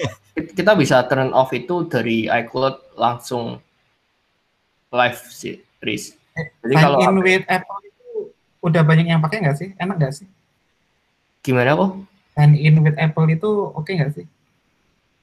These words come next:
Speaker 2: Sign in with Apple, eh, oke sih
Speaker 3: Kayaknya
Speaker 2: kalau, kalau punya Apple account enak sih. Jadi aku, eh, login with Apple, nggak perlu, ya mirip kayak Google apa,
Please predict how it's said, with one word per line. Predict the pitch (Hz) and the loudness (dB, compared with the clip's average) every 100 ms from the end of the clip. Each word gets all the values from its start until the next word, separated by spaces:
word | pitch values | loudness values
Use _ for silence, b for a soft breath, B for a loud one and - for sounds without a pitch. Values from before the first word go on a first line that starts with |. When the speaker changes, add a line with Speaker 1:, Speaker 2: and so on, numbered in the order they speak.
| _ _ | _ _
Speaker 2:
Sign | - 143 139 | -2 0 0
in | 147 | 0
with | 139 123 | 0 0
Apple, | 147 - 113 113 117 - _ _ _ _ _ - | -2 -2 -2 -2 -4 -10 _ _ _ _ _ -2
eh, | 123 120 110 | 0 2 0
oke | - 135 165 | -2 -4 -2
sih | 156 147 | 0 2
Speaker 3:
Kayaknya | 123 117 | 2 4
Speaker 2:
kalau, | 113 110 - - _ _ _ _ _ _ _ | 4 2 -2 -12 _ _ _ _ _ _ _
kalau | 113 113 98 | 0 0 -2
punya | 127 127 120 120 - | -4 -2 0 0 -2
Apple | - 127 127 120 | -6 0 0 2
account | - 160 | 2 2
enak | 143 135 147 | 2 -2 -2
sih. | 131 120 | -4 -6
Jadi | 117 135 | -4 -2
aku, | 139 151 170 - - _ - | -2 0 -2 -4 -8 _ -4
eh, | 113 113 113 110 110 - | 0 2 2 0 -4 -4
login | 117 113 117 113 113 _ _ | -4 -2 -4 -4 -8 _ _
with | 117 110 | -6 -2
Apple, | 107 - 151 151 139 113 | -2 -2 0 2 2 2
nggak | - | 2
perlu, | 104 110 110 107 - - _ _ _ _ _ _ _ | 2 2 2 0 -4 -12 _ _ _ _ _ _ _
ya | 127 120 117 | 2 4 4
mirip | 123 131 131 | 2 0 0
kayak | 135 127 - 123 | 2 2 2 -4
Google | 113 120 120 113 | -2 0 2 2
apa, | 123 160 | 0 -2